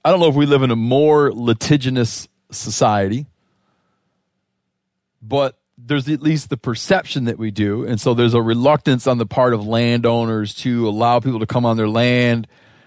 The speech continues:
because they feel like they're gonna get sued when the guy twists his ankle.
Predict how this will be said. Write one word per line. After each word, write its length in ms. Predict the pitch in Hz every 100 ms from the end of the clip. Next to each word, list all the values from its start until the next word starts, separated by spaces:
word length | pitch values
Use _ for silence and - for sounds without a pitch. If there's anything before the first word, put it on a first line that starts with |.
| _ -
because 160 | 113
they 80 | 110
feel 180 | 104 120
like 120 | 113
they're 100 | 110
gonna 120 | 110
get 140 | 110 -
sued 720 | - - 139 113 113 123 110
when 140 | 104
the 80 | 101
guy 200 | 110 110
twists 280 | - 117 -
his 120 | 107
ankle. 360 | 104 101 113